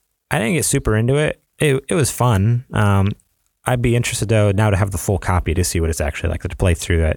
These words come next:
the campaign. And, um, I know it's heavily like a multiplayer game though. It's definitely geared towards that. So, um, and then Hitman, I actually had a demo. I played the demo for Hitman when that first came out a few years back, and I loved it. But just,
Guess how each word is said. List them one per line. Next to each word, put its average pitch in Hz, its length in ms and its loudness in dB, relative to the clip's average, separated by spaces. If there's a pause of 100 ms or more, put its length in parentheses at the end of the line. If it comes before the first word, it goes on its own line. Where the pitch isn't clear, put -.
(100)
the - 80 -6
campaign. 82 420 0
And, 78 280 -2 (400)
um, 87 200 -2
I 104 100 0
know 117 100 4
it's 98 100 0
heavily 95 440 2
like 92 180 2
a 87 40 0
multiplayer 85 600 2
game 76 200 0
though. 78 100 0
It's 80 100 -4
definitely 92 460 0
geared 80 220 2
towards 80 240 0
that. 78 220 0
So, 80 300 0 (420)
um, 90 200 2
and 90 160 2
then - 0 -
Hitman, 82 640 0 (560)
I 117 140 2
actually 95 720 2 (480)
had 95 220 -2
a 87 60 0
demo. 87 480 0
I 95 80 0
played 92 220 0
the 90 60 0
demo 87 220 2
for 90 120 0
Hitman 87 540 0
when 87 100 0
that 87 160 0
first 87 220 0
came 87 160 0
out 80 180 0
a - 40 -18
few - 160 -2
years 82 200 2
back, 80 300 -2
and 95 80 -2
I 90 100 2
loved 104 680 0
it. 80 160 0
But 87 100 -4
just, - 380 0